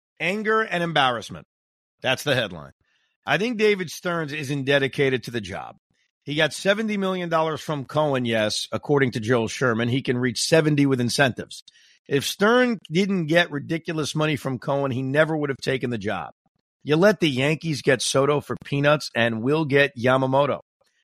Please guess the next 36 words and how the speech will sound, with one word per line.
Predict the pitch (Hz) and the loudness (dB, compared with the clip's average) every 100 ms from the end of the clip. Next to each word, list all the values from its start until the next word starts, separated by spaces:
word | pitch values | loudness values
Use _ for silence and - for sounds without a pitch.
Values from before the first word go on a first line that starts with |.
| _ - | _ 0
Eppler | 160 196 202 | 0 2 0
was | 180 - | 0 -4
flawed, | - 160 165 147 127 | -6 2 4 4 2
but | 127 | -4
he | 127 - | -6 -6
cared | - 156 143 | -2 0 2
a | |
lot | 123 127 160 160 | 2 4 4 4
more | 147 156 139 | -2 -2 -2
about | 123 120 113 | -2 0 0
helping | 95 160 160 147 | 2 0 0 -2
the | 120 | -2
team | - 151 123 110 107 | -2 -2 -2 -4 -6
than | 120 117 | -6 -6
fraud | - 127 135 143 117 | -6 2 4 4 0
Stearns. | - 135 135 87 - - _ _ _ _ _ - | -4 -4 -4 -6 -12 -20 _ _ _ _ _ -2
Eppler | 160 160 160 139 | 0 0 -2 -2
tried | - 156 165 180 185 | -2 2 4 4 2
and | 185 | -2
was | 165 | -4
aggressive. | 175 190 170 104 - _ _ _ _ | -2 -2 -2 -6 -14 _ _ _ _
Stearns, | - - 165 190 180 | -12 0 2 4 2
with | 160 | -2
his | 135 - | -4 0
Harvard | 160 170 165 | 2 4 4
education, | 156 131 - 170 156 135 | 2 0 -4 -4 -4 -4
wants | 127 127 | -6 -6
to | 113 | -8
show | - 139 | -2 0
how | 117 | 0
smart | - - 202 208 | -2 0 4 4
he | 127 | 2
is | 98 90 - _ - _ | -2 -6 -12 _ -20 _
by | 135 139 | 2 2
signing | - 147 143 147 | 2 0 2 2
no-names. | 190 160 87 - - | 4 2 -2 -8 -20